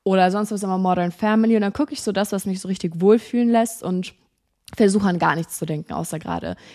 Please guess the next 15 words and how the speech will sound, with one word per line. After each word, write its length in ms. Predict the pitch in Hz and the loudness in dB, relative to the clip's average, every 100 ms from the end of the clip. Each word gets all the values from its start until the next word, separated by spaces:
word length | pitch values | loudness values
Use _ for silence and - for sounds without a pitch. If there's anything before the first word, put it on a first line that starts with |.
| - - | -20 -6
diesen 240 | 185 170 | -2 0
Abend. 420 | 180 165 160 156 - | 2 2 0 -2 -6
Also 360 | 160 165 160 - _ - | -4 -4 -4 -6 _ -8
so 80 | |
richtig 340 | 202 214 226 - | -6 -4 -4 -4
um 120 | 196 | -4
mich 360 | 180 - - _ - | -4 -6 -18 _ -8
kümmern 480 | - 233 226 226 220 | 0 2 2 0 -2
im 140 | 180 | -4
Sinne 180 | 170 175 | -4 -4
von, 160 | 170 190 | -6 -10
ich 100 | 185 | -10
mache 160 | 180 | -10
mir 100 | 175 | -8
Essen 440 | - 214 - 190 | -6 -6 -6 -6